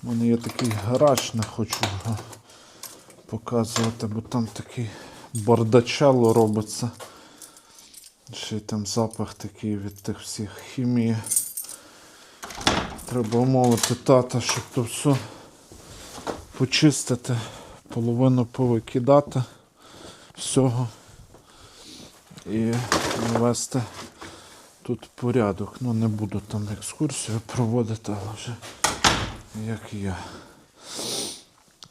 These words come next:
Е, так, що в нас косарки? Я надіюсь, що воно все заведеться. І тих пару косарок, які, е, на колесиках там,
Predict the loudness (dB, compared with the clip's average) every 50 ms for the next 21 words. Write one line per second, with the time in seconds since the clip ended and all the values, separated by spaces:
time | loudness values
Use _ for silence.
0 | -14 -10 -10 -10 -10 -10 -6 -6 -6 -6 -8 -12 -12 -10 -8 -6 -4 -4 -2 -2
1 | -4 -6 -8 -8 -6 -6 -6 -6 -4 -4 -4 -4 -4 -8 -8 -8 -6 -6 -4 -4
2 | -6 -4 -2 0 0 0 -2 -4 -4 -4 -2 0 2 0 0 0 0 -2 -2 -2
3 | -2 -4 -6 -18 -20 -20 -20 -20 -20 -20 -20 -20 -14 _ -4 0 4 6 6 6
4 | 6 8 8 8 8 8 4 -2 -2 -2 -2 0 0 0 0 0 2 6 6 8
5 | 8 8 6 2 0 -6 -12 -16 -20 -20 -20 _ _ _ _ _ -20 -20 -20 -20
6 | -20 -20 -20 -20 -20 -20 -20 -20 -20 -20 -20 _ -4 -2 -2 0 0 0 4 6
7 | 6 6 6 6 2 0 0 0 -2 -2 -2 0 2 4 6 6 4 2 -4 -10
8 | -12 -14 -16 -12 -10 -6 -2 0 0 0 -2 -2 -2 -2 -2 -2 0 2 4 6
9 | 8 8 6 4 0 -6 -6 -6 -6 -8 -8 -6 -6 -4 -4 -4